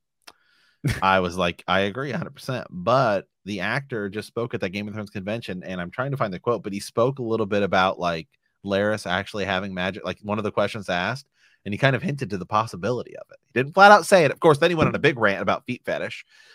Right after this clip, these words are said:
Speaker 2: But, um,
Speaker 1: <laughs>
Speaker 2: yeah, so I'm not saying that Larys has any sort of magical abilities,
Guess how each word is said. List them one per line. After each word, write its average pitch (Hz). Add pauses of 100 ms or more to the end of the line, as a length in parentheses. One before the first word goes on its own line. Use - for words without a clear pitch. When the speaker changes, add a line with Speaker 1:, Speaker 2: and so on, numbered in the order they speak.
(140)
Speaker 2:
But, 117
um, 104 (600)
Speaker 1:
<laughs> 262 (1500)
Speaker 2:
yeah, 104
so 151
I'm 190
not 254
saying 196
that 127
Larys 139
has 147
any 151
sort 139
of 120
magical 131
abilities, 135